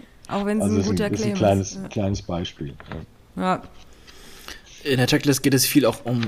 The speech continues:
Speaker 3: Überprüfen und das, das finde ich extrem spannend, da Dinge wirklich transparent zu machen. Also ihr redet da wirklich von Fragebögen ausfüllen und Mitarbeiterzufriedenheits-, äh, äh, Umfragen zu machen.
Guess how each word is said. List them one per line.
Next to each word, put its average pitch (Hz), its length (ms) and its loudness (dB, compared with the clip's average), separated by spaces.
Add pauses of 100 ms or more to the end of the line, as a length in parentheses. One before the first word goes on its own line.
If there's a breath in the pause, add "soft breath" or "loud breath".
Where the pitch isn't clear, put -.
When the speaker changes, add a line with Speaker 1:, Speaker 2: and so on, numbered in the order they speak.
Speaker 3:
Überprüfen 127 840 2
und 135 100 -2
das, - 340 0
das - 140 -2
finde 147 160 0
ich - 180 -6
extrem 143 400 0
spannend, 147 640 0
da 110 240 2
Dinge 120 300 -2
wirklich 127 180 -6
transparent 123 520 -2
zu 143 100 0
machen. 113 260 -4
Also 120 220 -2
ihr 117 260 0
redet 143 220 4
da 131 160 0
wirklich 131 280 -2
von 120 220 -2 (560 loud breath)
Fragebögen 151 640 6
ausfüllen 135 680 2
und 123 220 -2
Mitarbeiterzufriedenheits-, 123 1700 0
äh, 120 340 -2
äh, - 20 -
Umfragen 113 680 -4
zu - 240 -4
machen. 117 520 -4